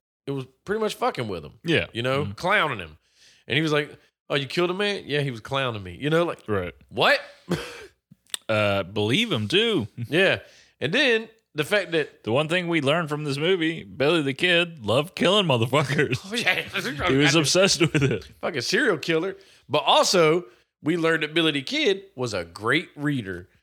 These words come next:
Speaker 1: He could read the shit out of stuff. <laughs>
Speaker 2: Oh, that boy educated. He learned.
Speaker 1: Yeah, 'cause, like, they were all laughing at him, like, "Oh, you're not gonna be able to read. Ha ha, why don't you try it?" And I liked it when, uh, I think it was Charlie was reading something,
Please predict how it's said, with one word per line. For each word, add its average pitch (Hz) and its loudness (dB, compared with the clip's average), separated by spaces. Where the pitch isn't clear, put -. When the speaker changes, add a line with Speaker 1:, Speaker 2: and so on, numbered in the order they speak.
Speaker 1:
He 269 0
could 123 0
read 175 0
the 185 0
shit 147 2
out 107 0
of 110 -6
stuff. - -10
<laughs> - -6
Speaker 2:
Oh, 107 0
that 135 0
boy 110 4
educated. 98 -4
He 143 0
learned. 127 0
Speaker 1:
Yeah, 165 4
'cause, 127 -6
like, 165 2
they 220 4
were 220 4
all 185 6
laughing 196 2
at 165 2
him, 160 -2
like, 151 0
"Oh, 151 4
you're 143 0
not 139 0
gonna 135 -6
be 143 2
able 139 -2
to 135 -2
read. 143 -2
Ha 143 -2
ha, 139 -2
why 139 -4
don't 131 -6
you 160 -6
try 117 0
it?" - -18
And 131 0
I 156 2
liked 180 0
it 151 -2
when, 147 0
uh, 131 -2
I 123 0
think 156 -4
it 135 -4
was 117 -6
Charlie 147 0
was 123 -4
reading 127 -6
something, 117 -4